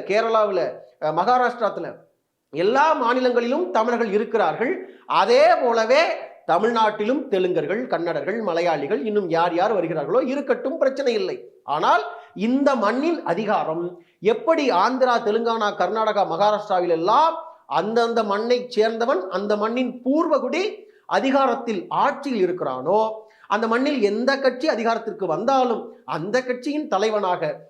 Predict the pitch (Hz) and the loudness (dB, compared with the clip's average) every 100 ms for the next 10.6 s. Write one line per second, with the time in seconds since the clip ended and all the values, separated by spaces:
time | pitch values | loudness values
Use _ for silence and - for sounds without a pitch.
0 | _ 165 196 226 220 220 175 233 247 247 | _ -2 -2 0 -2 2 2 2 2 0
1 | 185 - 185 247 285 240 - 208 196 185 | 0 -2 0 2 0 -2 -4 -6 -4 -4
2 | 175 190 247 220 185 170 143 - - - | -2 0 0 0 -2 -2 -6 -8 -20 -8
3 | 143 185 226 247 233 240 285 - 226 202 | -6 -2 0 0 0 -2 -2 0 0 0
4 | 190 156 160 254 - 208 175 160 143 - | -2 -4 -4 -4 0 0 0 -2 -6 -8
5 | _ _ 147 190 269 320 233 214 190 147 | _ _ -2 2 6 6 4 2 2 -2
6 | - - _ 135 156 226 233 214 190 170 | -6 -20 _ -6 -2 0 0 -2 -4 -4
7 | 143 - _ 165 175 190 190 269 226 160 | -6 -14 _ -4 -2 -2 0 0 0 0
8 | 143 123 - - - 170 196 196 220 285 | -2 -6 -10 -12 -6 -2 0 0 0 -2
9 | 175 147 135 120 - - 160 208 226 226 | -2 -4 -6 -10 -14 -6 0 2 2 2
10 | 247 277 196 165 147 | 0 2 0 0 -6